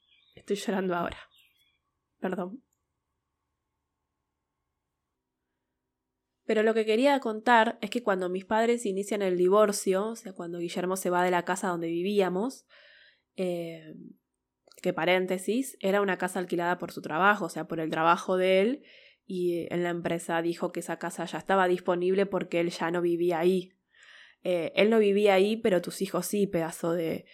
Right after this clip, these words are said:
<sighs> Y durante dos o tres meses vivimos con miedo a ser desalojados. Mi madre fue a hablar con su jefe para que él le diera tiempo de, de organizar toda la mudanza y encontrar un lugar donde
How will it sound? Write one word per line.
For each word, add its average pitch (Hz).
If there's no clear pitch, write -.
<sighs> 202
Y 233
durante 208
dos 240
o 311
tres 285
meses 285
vivimos 240
con 190
miedo 196
a 226
ser 202
desalojados. 165
Mi 180
madre 196
fue 202
a -
hablar 180
con 185
su 180
jefe 190
para 170
que 170
él 165
le 175
diera 180
tiempo 180
de, 165
de 165
organizar 170
toda 180
la 170
mudanza 180
y 165
encontrar 170
un 170
lugar 170
donde 170